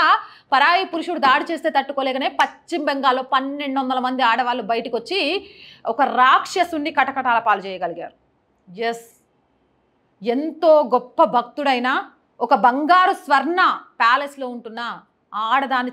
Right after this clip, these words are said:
చెరబట్టాలని చూశాడు కాబట్టి రావణాసురుడు అంత ఘోరంగా చచ్చిపోయాడు. చరిత్రలో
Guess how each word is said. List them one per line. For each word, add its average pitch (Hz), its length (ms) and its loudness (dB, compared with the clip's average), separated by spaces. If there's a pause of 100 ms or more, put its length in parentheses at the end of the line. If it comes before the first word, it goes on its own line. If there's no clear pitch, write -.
చెరబట్టాలని 226 580 -4
చూశాడు 214 260 -10
కాబట్టి 208 320 -8
రావణాసురుడు 226 1120 0 (420)
అంత 254 300 -4
ఘోరంగా 214 380 -6
చచ్చిపోయాడు. 180 580 -12 (1700)
చరిత్రలో 277 720 0